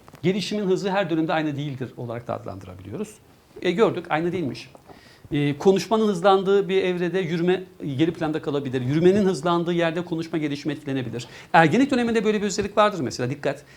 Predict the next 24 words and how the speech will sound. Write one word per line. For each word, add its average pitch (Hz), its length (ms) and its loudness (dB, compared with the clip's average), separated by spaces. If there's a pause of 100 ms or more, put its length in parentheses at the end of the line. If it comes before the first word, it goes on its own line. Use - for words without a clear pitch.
(120)
Ergenlik 175 400 4
döneminde 202 440 0
cinsel 160 440 0
gelişimle, 170 560 -4 (420)
e, 143 480 2
zihinsel 190 480 0
gelişim 127 280 -4
arasındaki 127 400 -6
ilişki 180 360 -8
böyle 185 200 -2
olabilir. 165 440 -8 (380)
Çocuk 190 320 -2 (300)
erken 143 300 6
ergenlikte, 135 680 0 (520)
e, 135 340 0
cinselliğe 180 1200 -2
daha 220 180 4
fazla 147 360 -2
önem 165 280 -4
verebilir. 110 520 -10 (560)
Diğer 190 180 4
özellikler 131 640 -4
gölgede 147 360 0
kalabilir. - 460 -10